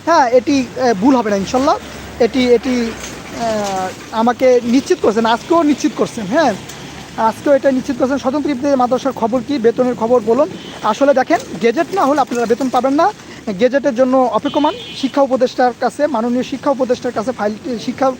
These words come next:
মাননীয় শিক্ষা উপদেষ্টার দপ্তরে ফাইলটি রয়েছে। আহ, আপনারা দেখতেছেন আমি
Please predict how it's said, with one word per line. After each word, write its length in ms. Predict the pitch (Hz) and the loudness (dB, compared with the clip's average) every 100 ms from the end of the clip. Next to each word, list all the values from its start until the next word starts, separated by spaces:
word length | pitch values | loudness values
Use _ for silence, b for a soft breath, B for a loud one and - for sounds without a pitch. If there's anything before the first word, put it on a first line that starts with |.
| B B B 226 | B B B -2
মাননীয় 320 | 226 262 302 | 2 2 0
শিক্ষা 280 | - 330 302 | -2 -2 -2
উপদেষ্টার 480 | 254 240 - 233 | 0 -2 0 -2
দপ্তরে 340 | 196 185 - 339 | 0 -4 -4 -8
ফাইলটি 340 | - 190 185 | -6 -6 -6
রয়েছে। 320 | 202 240 - | -10 -10 -4
আহ, 60 | 269 - - B B B 214 214 214 220 214 - | -4 -4 -16 B B B 0 2 4 2 0 -2
আপনারা 260 | 226 269 277 | 0 2 2
দেখতেছেন 360 | 254 285 302 | 0 -2 -2
আমি 200 | 240 247 | 0 -2